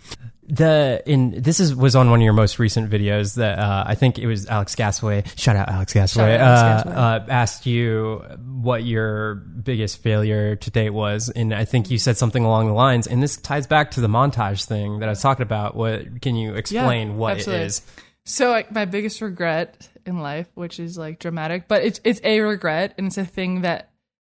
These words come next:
Speaker 2: it's just, like, two conflicting time periods in my life that just, like, didn't line up. So I didn't really record anything overseas,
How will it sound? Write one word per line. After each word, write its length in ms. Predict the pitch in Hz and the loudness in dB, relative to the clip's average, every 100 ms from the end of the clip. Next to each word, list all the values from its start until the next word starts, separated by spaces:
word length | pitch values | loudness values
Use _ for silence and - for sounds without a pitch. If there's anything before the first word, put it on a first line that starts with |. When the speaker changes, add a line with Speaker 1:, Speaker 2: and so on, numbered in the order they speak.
| _ _ _ - - 190 | _ _ _ -20 -14 -8
Speaker 2:
it's 100 | 208 | -6
just, 160 | 190 | -2
like, 240 | 190 175 - | -2 -4 -6
two 220 | - 214 | -4 -4
conflicting 400 | 202 190 202 180 | -4 -6 -6 -4
time 240 | 180 180 | -2 -2
periods 260 | 175 165 165 | -2 -4 -6
in 60 | |
my 100 | 156 | -6
life 280 | 165 190 175 | -2 -2 -2
that 100 | 165 | -6
just, 180 | 170 170 | -8 -8
like, 160 | 165 170 | -8 -8
didn't 260 | 165 156 | -8 -8
line 200 | 156 160 | -8 -6
up. 160 | 160 - | -6 -4
So 300 | 185 170 165 _ _ _ _ _ | -4 -4 -6 _ _ _ _ _
I 680 | 190 196 202 208 208 202 - _ _ _ 180 | 0 2 2 2 0 -2 -6 _ _ _ -8
didn't 380 | 175 214 247 240 | 0 2 0 0
really 300 | 208 208 196 | 0 0 0
record 640 | 185 185 - - 208 190 | -2 -6 -10 -4 -2 -2
anything 500 | 165 156 - 160 160 | -4 -8 -10 -10 -10
overseas, 840 | 160 147 165 - 147 60 - - | -10 -12 -12 -12 -12 -14 -16 -18